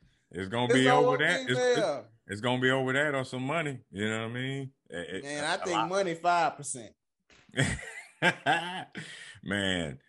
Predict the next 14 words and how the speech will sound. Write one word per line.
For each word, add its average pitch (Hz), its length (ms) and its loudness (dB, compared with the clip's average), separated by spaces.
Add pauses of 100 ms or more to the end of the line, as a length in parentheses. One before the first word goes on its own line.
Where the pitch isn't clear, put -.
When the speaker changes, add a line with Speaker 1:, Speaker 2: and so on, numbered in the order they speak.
(260)
Speaker 1:
it's 90 240 -6
crazy. 120 600 0 (120)
And 107 400 0
when 107 120 2
it's 127 160 0
with 143 200 0
a 147 60 2
woman, 131 500 -2 (100)
it's 113 160 -4
gonna 110 240 -4
go 120 160 -4
back 120 340 -4
to 113 140 -10
jealousy. 90 680 -10